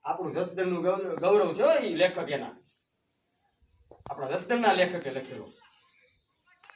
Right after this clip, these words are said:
ભાણભાઈ ગીડા, હે? સિંહની દોસ્તી કેવી હોય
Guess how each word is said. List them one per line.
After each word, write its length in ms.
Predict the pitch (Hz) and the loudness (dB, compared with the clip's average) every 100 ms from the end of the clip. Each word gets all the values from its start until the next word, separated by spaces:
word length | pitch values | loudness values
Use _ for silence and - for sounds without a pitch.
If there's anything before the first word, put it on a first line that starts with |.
| _ - | _ -2
ભાણભાઈ 420 | - 190 156 139 | 2 2 0 -4
ગીડા, 560 | 175 202 - - - - _ _ _ _ _ _ _ _ _ - | -2 0 0 -2 -14 -20 _ _ _ _ _ _ _ _ _ 2
હે? 100 | 220 269 - - - _ _ _ _ | 4 2 -2 -18 -20 _ _ _ _
સિંહની 380 | - 160 165 160 | -10 -4 -4 -4
દોસ્તી 380 | 143 175 170 175 | -4 -6 -4 -6
કેવી 240 | 170 165 | -4 -4
હોય 280 | 160 151 131 | -2 -2 -4